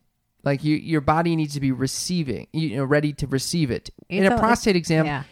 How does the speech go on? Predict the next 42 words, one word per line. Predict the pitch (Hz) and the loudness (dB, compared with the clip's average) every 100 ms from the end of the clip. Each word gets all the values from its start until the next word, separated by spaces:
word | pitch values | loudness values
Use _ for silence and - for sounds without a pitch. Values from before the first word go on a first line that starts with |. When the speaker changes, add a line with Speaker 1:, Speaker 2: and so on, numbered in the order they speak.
| - | -8
Speaker 1:
it's | - 185 | -4 2
not | 208 196 | 4 6
meant | 190 - | 4 2
for | 160 | 0
pleasure, | - 147 131 120 - - | 4 4 4 0 -4 0
you | 151 | 2
know? | 143 156 - _ _ - | 4 2 -4 _ _ -6
It's | 175 | 2
like, | 202 180 - | 2 2 -4
it's | 185 220 | -2 0
like | 202 | 2
when | 196 | 2
someone | - 208 196 | 2 2 2
goes | 180 185 | 4 4
to | 180 | 4
grab | 170 175 170 | 4 4 4
your | 165 | 4
ball, | 196 185 156 | 2 2 2
like, | 165 | 0
the | 170 160 175 | -2 -2 -4
physician | 175 202 185 180 | -2 0 0 -2
comes | 175 170 | -2 0
in | 170 | 0
and | |
grabs, | 165 160 160 - | 2 2 0 -4
checks | 185 165 - | -2 -2 -2
your | 165 | -2
balls | 151 156 156 | 4 4 4
for | - 143 143 _ _ - | 0 -4 -4 _ _ -6
testicular | 156 165 160 147 147 | -4 -2 0 2 2
cancer. | 196 185 165 156 - - - | -2 0 0 -2 -4 -20 -6
It's | 202 196 | -4 2
not | 214 196 | 4 6
Speaker 2:
<laughs> | 202 | 4
Speaker 1:
necessarily | 175 185 175 | 4 4 4
that | 165 | 4
arousing, | 156 175 185 160 147 151 _ _ _ _ - - | 4 6 4 2 -2 -4 _ _ _ _ -12 0
uh, | 160 143 143 | 4 4 2
but | - 170 | 2 4
in | 165 | 4
a | 160 | 0
context | 180 175 170 160 - | 0 0 0 -2 -4